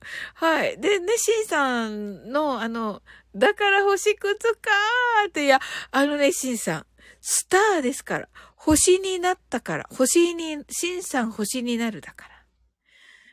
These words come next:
はい。星になったシンさんだから。まゆみさんが、「スター」と、そうです。スターです。す-、まさきさんが、「スター」と。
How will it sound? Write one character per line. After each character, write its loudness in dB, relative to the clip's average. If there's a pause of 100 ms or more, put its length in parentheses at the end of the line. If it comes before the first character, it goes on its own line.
は 0
い。 -8 (1200)
星 0
に 0
な 2
っ -8 (180)
た 4
シ -4
ン -2
さ -6
ん -14
だ -20
か -20
ら。 -20 (840)
ま 4
ゆ 4
み 2
さ -2
ん -2
が、 0
「ス -4
タ -2 (400)
ー」 -10
と、 -2
そ -2
う 2
で 0
す。 -16 (460)
ス -6
タ 0 (180)
ー 0
で 0
す。 -14 (1300)
す-、 -14 (120)
ま 0
さ -2
き -6
さ 0
ん -4
が、 2
「ス -6
タ -6
ー」 -4 (260)
と。 -20